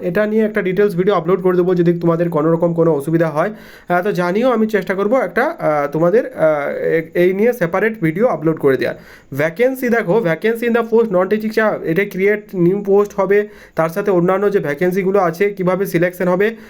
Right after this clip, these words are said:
qualification of age, সেটা তো আমি তোমাদের বলেই দিয়েছি। তোমরা কিন্তু চাইলে ওটা ভিডিওটা আমি একটা আলাদা ভিডিও করেছি,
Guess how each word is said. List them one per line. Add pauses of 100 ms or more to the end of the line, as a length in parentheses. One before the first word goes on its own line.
(140)
qualification
of
age, (240)
সেটা
তো
আমি
তোমাদের
বলেই
দিয়েছি।
তোমরা
কিন্তু
চাইলে
ওটা
ভিডিওটা
আমি
একটা
আলাদা
ভিডিও
করেছি,